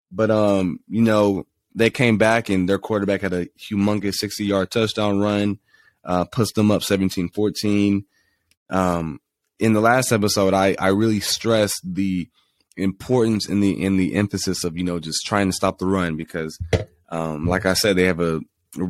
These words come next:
a, a quarterback who can get outside of the pocket and he, he can make plays with his legs. But, um, what really surprised me was he made some key throws for them, like, when he needed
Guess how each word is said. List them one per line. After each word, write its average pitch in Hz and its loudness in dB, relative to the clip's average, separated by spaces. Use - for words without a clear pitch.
a, 85 -2
a - -8
quarterback 107 2
who 110 -2
can 90 -2
get 101 0
outside 95 -2
of 92 -2
the 87 -4
pocket 101 0
and 87 -4
he, 95 -6
he 95 -6
can 92 -2
make 92 -2
plays 95 -2
with 80 -6
his 82 -12
legs. 85 -2
But, 76 -6
um, 90 0
what 117 4
really 170 6
surprised 143 0
me 117 2
was 101 0
he 170 -2
made 208 0
some 95 -4
key - -8
throws 131 0
for 104 -4
them, 85 -4
like, 87 -4
when 98 -2
he 113 0
needed 104 0